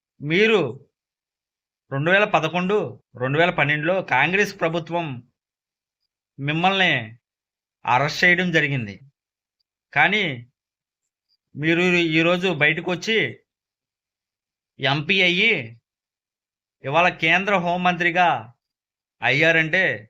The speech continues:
అంబేద్కర్ గారు పెట్టిన బెయిల్ సిస్టమ్ ద్వారా మీరు బయటకు వచ్చి ఈరోజు కేంద్ర హోంమంత్రి అయ్యారు.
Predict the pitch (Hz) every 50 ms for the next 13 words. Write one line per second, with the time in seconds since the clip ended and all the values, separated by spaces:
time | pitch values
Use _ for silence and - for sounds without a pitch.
0 | _ _ _ _ _ _ _ _ _ _ _ _ _ _ _ _ _ _ _ _
1 | _ _ _ _ _ _ _ - - 131 139 151 156 175 170 170 170 170 165 160
2 | 165 156 151 160 160 139 113 110 117 117 _ _ _ _ _ _ - 156 151 135
3 | 165 165 160 151 139 117 101 - - _ _ _ _ _ _ _ _ _ _ _
4 | _ _ _ _ _ - 123 120 123 160 175 190 214 226 226 208 175 113 - -
5 | - 156 143 135 170 165 165 156 156 151 151 165 185 170 131 113 117 _ _ _
6 | _ _ _ _ _ _ _ _ _ _ _ _ _ _ _ _ _ _ _ -
7 | 139 156 165 170 151 127 139 147 147 165 160 180 165 - - 202 190 165 151 143
8 | 151 147 156 160 156 170 170 160 135 113 107 - _ _ _ _ _ _ _ _
9 | _ _ _ _ _ _ _ _ _ _ - - 147 151 156 165 165 165 160 156
10 | 156 156 156 151 156 151 135 127 120 107 101